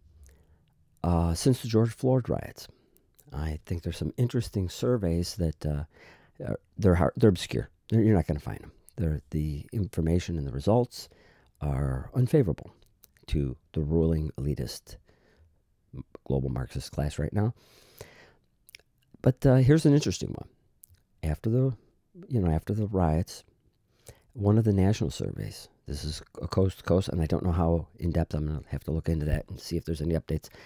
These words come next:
But it said seventy-two percent of African Americans said they were satisfied with the level of policing.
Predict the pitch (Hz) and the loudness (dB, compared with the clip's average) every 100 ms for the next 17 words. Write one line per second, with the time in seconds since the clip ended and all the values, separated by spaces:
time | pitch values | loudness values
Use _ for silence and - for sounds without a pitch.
0 | - - _ _ - 151 170 160 - 220 | -20 -20 _ _ -2 0 0 -2 -2 0
1 | 180 120 170 139 - _ _ _ _ _ | 2 2 0 -4 -6 _ _ _ _ _
2 | _ _ - - - _ - 139 151 143 | _ _ -20 -20 -20 _ 0 2 2 0
3 | 147 131 107 - 117 85 - - 76 80 | 0 0 -2 0 0 0 -6 -6 -4 -2
4 | 82 90 85 82 - 76 - 71 69 73 | -4 -4 -2 -2 -2 -6 -4 -6 -4 -8
5 | - - 95 92 - 69 69 - _ - | -6 -2 -2 -2 -6 -6 -6 -8 _ -20
6 | - - 107 - 80 80 87 127 139 - | -20 -4 -2 0 0 2 2 2 -2 -4
7 | - 131 120 - | -2 0 0 -4